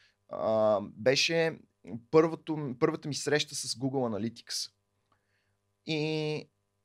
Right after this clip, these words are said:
тогава всъщност разбрах, м, не толкова, то Google Analytics тогава беше потресаващо.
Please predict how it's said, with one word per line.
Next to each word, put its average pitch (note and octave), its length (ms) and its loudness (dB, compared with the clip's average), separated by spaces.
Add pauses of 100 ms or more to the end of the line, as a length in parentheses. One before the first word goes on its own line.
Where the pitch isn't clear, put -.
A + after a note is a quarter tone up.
(360)
тогава C3 360 6
всъщност F#3+ 480 -6
разбрах, A2+ 680 0 (460)
м, E2+ 100 -14 (140)
не C#3 300 -2
толкова, F3 480 0
то D3 80 -2
Google D3+ 540 2
Analytics - 220 -14
тогава D3 240 4
беше C#3+ 320 -2 (320)
потресаващо. - 720 -4